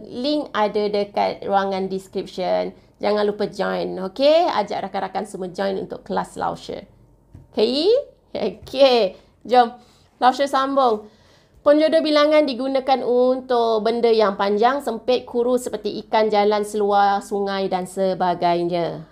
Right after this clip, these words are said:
Okey. So, penjodoh bilangan dia ialah tiao, tiao, okey, contoh,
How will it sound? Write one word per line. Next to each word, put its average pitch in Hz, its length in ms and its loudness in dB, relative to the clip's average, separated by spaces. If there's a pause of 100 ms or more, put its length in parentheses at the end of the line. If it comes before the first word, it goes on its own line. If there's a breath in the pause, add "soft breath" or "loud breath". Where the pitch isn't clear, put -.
Okey. 180 800 0
So, 190 240 0
penjodoh 190 360 -4
bilangan 185 440 -4
dia 175 240 -4
ialah 165 220 -2 (260)
tiao, 165 560 -4 (1120)
tiao, 180 680 -2 (200)
okey, 214 720 -2
contoh, 254 880 0